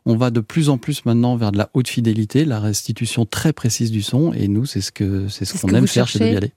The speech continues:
Speaker 2: à faire. Alors, Devialet, euh, quatre cents salariés dans votre entreprise ?
Speaker 1: Oui, c'est ça,
Speaker 2: Hein ?
Speaker 1: quatre cents salariés.
Speaker 2: Trois cent vingt magasins.
Speaker 1: En France.
Speaker 2: En
Speaker 1: Oui.
Speaker 2: France.
Speaker 1: On est vendu, euh, on, on est vendu dans trois cent vingt magasins en France. Alors, il y a des magasins de Vialet.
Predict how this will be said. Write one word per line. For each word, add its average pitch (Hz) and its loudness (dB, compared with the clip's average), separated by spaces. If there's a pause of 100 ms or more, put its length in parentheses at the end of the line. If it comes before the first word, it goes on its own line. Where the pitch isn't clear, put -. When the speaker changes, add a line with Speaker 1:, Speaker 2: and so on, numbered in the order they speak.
Speaker 2:
à 202 2
faire. 190 0
Alors, 180 0
Devialet, 202 2 (420)
euh, 196 2
quatre - -2
cents 269 -2
salariés 226 -2
dans 202 -2
votre 196 -2
entreprise ? 220 -4 (100)
Speaker 1:
Oui, 143 4
c'est - 0
ça, 107 0
Speaker 2:
Hein ? 117 2
Speaker 1:
quatre - -2
cents 123 -6
salariés. 110 -2
Speaker 2:
Trois 269 0
cent 262 -2
vingt 233 0
magasins. 208 0 (720)
Speaker 1:
En 151 4
France. - -4
Speaker 2:
En - 4
Speaker 1:
Oui. 143 4
Speaker 2:
France. - -2
Speaker 1:
On 131 4
est 135 4
vendu, 131 4
euh, 120 4
on, 117 4
on 110 4
est 117 4
vendu 113 2
dans 127 4
trois 139 0
cent 139 -2
vingt 131 2
magasins 120 2
en 107 2
France. 185 0
Alors, 120 2
il - 0
y 117 2
a 113 4
des 117 4
magasins 117 4
de 110 2
Vialet. 107 2